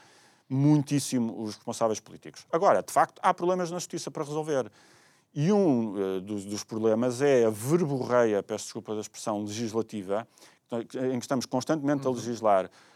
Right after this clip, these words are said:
Speaker 1: constantemente a criar novas tipologias criminais, o que atira cada vez mais, eh, casos para, para os braços do Ministério Público, que tem que investigar, eh, um leque de crimes cada vez maior,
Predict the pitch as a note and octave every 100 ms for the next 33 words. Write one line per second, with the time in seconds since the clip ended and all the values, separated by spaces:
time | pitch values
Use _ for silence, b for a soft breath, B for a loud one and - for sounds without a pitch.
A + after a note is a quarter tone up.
0 | b D#3+ C#3+ E3+ E3 D#3 C#3+ D3 C#3+ C3+
1 | C3+ C3+ B2+ C3 B2+ A2+ C3 - B2 B2
2 | A#2+ A#2 G#2 F#2+ G#2+ - - A#2 A#2 A#2+
3 | A#2+ G#2 B2+ A2+ A#2 A2+ A#2 A2 A#2 A2
4 | G#2 F#2 G2+ G2+ G2+ F2+ _ A2+ - A#2
5 | G#2+ - - A2 F#2+ G#2+ G2+ G2 G#2+ A#2
6 | - G#2+ G#2+ - G#2+ G2+ A#2 G2+ _ -
7 | G#2 G#2+ - A2+ A2 G#2 F#2 b b b
8 | b _ A2+ A2 A#2 B2+ C3 - C3+ B2+
9 | A2 - G#2+ G#2+ G2 G#2+ G2+ F#2+ F#2